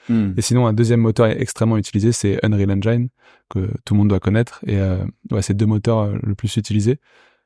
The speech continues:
Speaker 2: par le plus grand public. Après, il y a des moteurs maison, mais je vais pas entrer dans ce détail-là. Mais
Speaker 1: Mais,
Speaker 2: ouais, nous, on
Speaker 1: mais
Speaker 2: utilise
Speaker 1: vous, ça
Speaker 2: Unity,
Speaker 1: change
Speaker 2: ouais.
Speaker 1: pas, ça change pas
Speaker 2: Entre les
Speaker 1: grand-chose.
Speaker 2: moteurs, un
Speaker 1: Ouais.
Speaker 2: peu quand même dans leur utilisation, que ce soit, euh, euh,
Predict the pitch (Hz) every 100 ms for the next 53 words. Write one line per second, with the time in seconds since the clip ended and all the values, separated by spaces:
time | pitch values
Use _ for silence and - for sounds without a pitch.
0 | _ _ 113 113 107 113 107 107 123 -
1 | 110 - 104 98 98 95 98 104 104 92
2 | 90 92 - 95 90 92 92 95 98 95
3 | - - _ - 120 120 143 143 139 139
4 | 120 127 - 110 95 85 82 73 80 -
5 | - 76 - 67 123 131 139 147 147 233
6 | - _ - 139 151 - 190 170 175 131
7 | 120 120 127 120 117 139 165 127 110 101
8 | 117 123 110 104 107 - 104 101 101